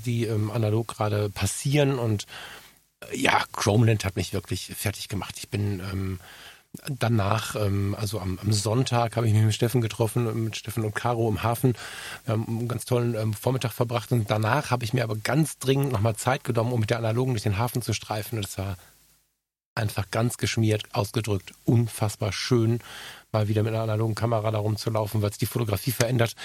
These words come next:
Äh, würde ich gleich noch ein Foto mitbringen, ganz am Ende der Sendung, wo ich das versuche zu beschreiben irgendwie. Es geht nicht immer nur um den Trash dabei und um das Unperfekte. Das war ja lange so der einzige, das einzige laute Argument, auch für mich ein sehr starkes Argument, aber, ähm,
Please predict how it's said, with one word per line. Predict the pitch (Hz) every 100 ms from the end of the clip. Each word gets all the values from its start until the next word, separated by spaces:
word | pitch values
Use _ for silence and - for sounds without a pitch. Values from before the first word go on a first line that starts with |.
| - - - -
Äh, | 143 -
würde | 110 123
ich | 110
gleich | 113
noch | 117
ein | 107
Foto | 123 113
mitbringen, | 110 107 107 107
ganz | 98
am | 101
Ende | 110 104
der | 101
Sendung, | 98 104 107 117 101
wo |
ich | 104
das | -
versuche | - 107 101
zu | 110
beschreiben | 104 - 110 131 98
irgendwie. | 101 104 90 - 98
Es | -
geht | - 107 - - - -
nicht | 139
immer | 135 131
nur | 127 123
um |
den | 110 107
Trash | - 139 -
dabei | 107 104 101 104
und | 117
um | 113
das | 104
Unperfekte. | 160 147 117 - 107 -
Das | 101 -
war | 113
ja | 107
lange | 110 117 104
so | 110
der | 107 107
einzige, | 104 117 110 107 95 - - - -
das | 135
einzige | 127 - 117
laute | 117 113 117
Argument, | 110 107 131 -
auch | 131 -
für | -
mich | 120 165 185 123
ein | 110
sehr | 113
starkes | - 117 110 120
Argument, | 123 110 127 139
aber, | 104 107 110 101 - - - - - - -
ähm, | 104 101 101